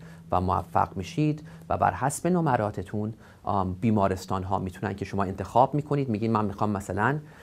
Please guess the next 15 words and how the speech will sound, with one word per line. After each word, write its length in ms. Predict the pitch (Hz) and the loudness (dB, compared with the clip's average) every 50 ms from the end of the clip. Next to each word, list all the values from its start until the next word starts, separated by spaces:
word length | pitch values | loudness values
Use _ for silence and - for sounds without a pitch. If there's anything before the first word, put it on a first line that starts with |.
| - - - | -14 -2 2
برم 300 | 110 107 110 104 104 98 | 2 4 4 4 2 2
رزیدنسی 720 | 98 101 92 98 92 92 92 92 90 - - 104 98 95 | 0 0 0 0 -2 -2 -2 -4 -4 -4 -2 0 0 0
پوست 420 | 95 - - - 175 175 - - - | 0 -2 -2 0 0 0 0 0 0
بخونم، 440 | - - - 139 139 131 131 131 | 0 0 2 2 0 0 0 0
رزیدنسی 680 | 123 101 92 92 92 92 90 - - - - 104 98 92 | 0 0 0 0 -2 -2 -4 -4 -4 -4 -2 0 0 0
پلاستیک 580 | 87 - - 87 87 87 - - - 175 - | -2 -4 -6 -6 -6 -6 -6 -6 -6 -4 -2
بخونم، 400 | - 139 - - 131 127 117 107 | -2 -2 0 0 0 0 0 0
رزیدنسی 360 | 95 87 92 87 85 - 110 | -2 -2 -2 -4 -2 0 -2
قلب 320 | 98 - - 117 131 143 135 - | 0 2 2 4 4 4 4 2
بخونم.» 420 | 151 - - 151 147 147 147 147 - - - - - | 0 0 0 0 0 0 0 -2 -6 -10 -18 2 6
در 220 | - 123 131 131 - | 8 8 8 8 8
این 180 | 147 156 156 131 | 8 8 8 8
بیمارستان‌ها 720 | 120 113 95 90 92 90 - - - - - 85 - - - - - - - - _ - - | 6 4 4 2 0 -2 -4 -6 -8 -8 -8 -10 -12 -14 -16 -18 -20 -20 -20 -20 _ -2 2
اقدام 320 | - 120 120 117 104 85 87 | 2 4 6 4 4 2 0
می‌کنید. 400 | 90 - - - - - - | -4 -10 -12 -16 -18 -18 -20